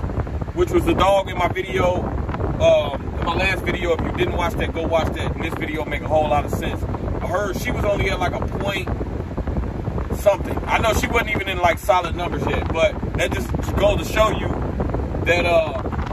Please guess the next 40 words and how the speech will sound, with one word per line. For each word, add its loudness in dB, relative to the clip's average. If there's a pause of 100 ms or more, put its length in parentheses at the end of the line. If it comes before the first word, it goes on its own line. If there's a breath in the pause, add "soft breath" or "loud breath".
(680)
it 0
really 2
don't 2
matter 2
the 0
age 2
or, -4
you -4
know, -2
it 0
just -4
really -2
matter 2
how 0
the, 0
it 0
really 0
matters 0
off -2
the -2
female. -2 (640)
And, -2
uh, -2 (140)
but 2
yeah, 2
man, 2
let's 2
get -6
to 0
it, 0
man. 0
Let 0
me 0 (280)
get -2
Money 0
Mike 0
over 2
here, 0
test 2
it. 0